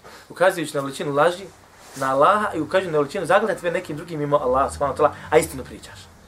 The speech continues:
Nezgodna stvar, subhanahu. Ah, šta smo rekli? Znači, izvod iz vjere, ovaj, šta?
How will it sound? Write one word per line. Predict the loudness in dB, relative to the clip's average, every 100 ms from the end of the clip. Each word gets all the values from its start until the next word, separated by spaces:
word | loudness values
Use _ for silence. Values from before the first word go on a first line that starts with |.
| -20 -20 -18 0
Nezgodna | 2 2 -2
stvar, | -6 -14
subhanahu. | -18 -20 -20 -20 -20 -20 -20 -20 -20 -20 -20 -20 -20 -20 -20 -20 -20 -20 -20 -20 -20 -20 -20 -20 -20 -20 -20 -8
Ah, | -4 -2 0 -2 -4
šta | -2
smo | 0 4
rekli? | 2
Znači, | 2 -4 -2
izvod | -2
iz | -2
vjere, | -2 0 4
ovaj, | 6 6 8
šta? | 6 4